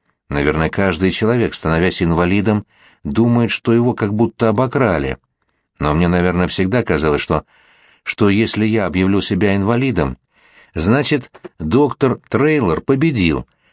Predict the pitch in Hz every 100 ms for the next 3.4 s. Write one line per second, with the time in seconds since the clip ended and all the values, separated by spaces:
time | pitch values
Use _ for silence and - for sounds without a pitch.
0 | - 69 78 90 - 85 90 82 92 104
1 | 95 80 82 101 113 _ _ - 85 -
2 | 107 113 117 - 110 107 117 113 113 101
3 | 71 71 67